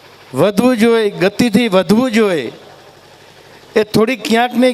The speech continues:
ક્યાંક મંચ ઉપર ઉપસ્થિત કે વડીલોની થોડીક ખામી છે. ખામી એના માટે કહું છું કે જે બાળકો માટેની વ્યવસ્થા કરવાની હોય આપણે,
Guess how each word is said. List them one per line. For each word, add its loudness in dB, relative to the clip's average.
ક્યાંક -2
મંચ -2
ઉપર 0
ઉપસ્થિત -2
કે 2
વડીલોની 0
થોડીક -2
ખામી 0
છે. 0
ખામી 0
એના 0
માટે 0
કહું 0
છું -4
કે 0
જે 4
બાળકો 0
માટેની 0
વ્યવસ્થા 2
કરવાની 0
હોય 0
આપણે, -2